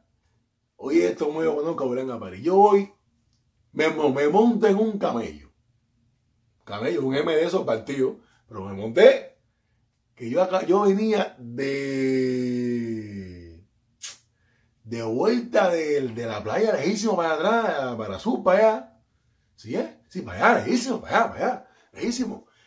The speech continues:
Que, que, que, eh, eh, ese, ese año estábamos jugando, yo jugaba voleibol,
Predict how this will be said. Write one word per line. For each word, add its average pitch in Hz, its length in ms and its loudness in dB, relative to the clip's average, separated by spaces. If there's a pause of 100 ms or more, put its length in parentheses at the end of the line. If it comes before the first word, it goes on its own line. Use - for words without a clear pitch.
(200)
Que, 131 120 -8 (220)
que, 120 160 -10
que, 131 160 -2
eh, 131 120 -6
eh, 127 380 -6
ese, 180 240 -4
ese 190 160 -2
año 190 120 0
estábamos 190 340 0
jugando, 175 500 -2
yo 135 120 -6
jugaba 151 240 -2
voleibol, 131 380 -2